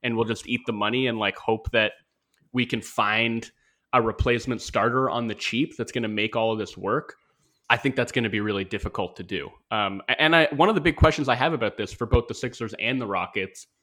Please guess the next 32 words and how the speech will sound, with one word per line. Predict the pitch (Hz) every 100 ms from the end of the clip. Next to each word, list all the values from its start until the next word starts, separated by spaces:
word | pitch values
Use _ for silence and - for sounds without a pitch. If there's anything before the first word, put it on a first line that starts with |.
| _ _ _ - _
these | 170 185
are | 220 214 - _ _ _
some | - 165 147 127 - _ _
trigger-happy | - - 151 143 131 120 - 110
front | - 110
offices, | 101 95 95 - 55 -
right? | 101 117
Like, | 110 117
they're | 107
not | 120 127 131 139
afraid | 131 127 120 117 113
to | -
overhaul | 113 117 120 117
the | 107
roster | 101 104 110 104
or |
make | 95 104 -
big | 120 110
moves. | 107 104 104 - - _ _ -
With | 135 208 208 - _
all | 156 170 185
the | 170
sort | 151 160 147
of | 131
extenuating | - - - 147 135 139 135 123 117
circumstances, | 107 - 113 113 - 107 90 90 - - - - _ _ _ _ _ _ _ _ _ _ _ 117 -
given | 185 185 196 190 180 - -
how | - 139 139 127
unusual | 123 123 147 143 131 113 110 110
this | 107 -
season | 123 113 110
is | 101 98 98